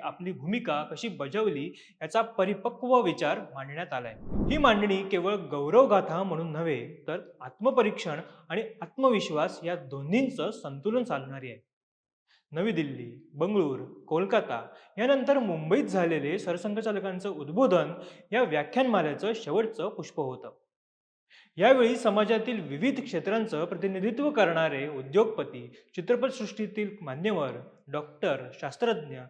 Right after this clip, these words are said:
शिक्षणतज्ञ, कायदेपंडित, क्रीडापटू, माध्यम प्रतिनिधी, सामाजिक संस्थांचे सदस्य, धर्मगुरू, शिक्षणतज्ञ,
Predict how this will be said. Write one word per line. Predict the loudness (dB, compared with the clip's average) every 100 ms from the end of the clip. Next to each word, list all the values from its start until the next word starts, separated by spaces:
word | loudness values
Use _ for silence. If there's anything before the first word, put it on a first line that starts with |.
| _
शिक्षणतज्ञ, | -14 -4 -2 0 -2 -4 -10 -16 -20 _ -4
कायदेपंडित, | -2 0 0 0 -4 -10 -12 -16 _
क्रीडापटू, | 0 2 4 2 -2 -8 -12 -16 _ _
माध्यम | -10 -4 4 4
प्रतिनिधी, | 4 0 -2 -6 -10 -14 -16 _ _
सामाजिक | -10 -8 -4 -4 -4
संस्थांचे | -4 -6 -6 -6 -6 -6 -10
सदस्य, | -8 0 0 0 -8 -10 -12 _ _ -12
धर्मगुरू, | -4 0 0 -2 -8 -12
शिक्षणतज्ञ, | -14 -10 -4 -4 -4 -6 -8 -16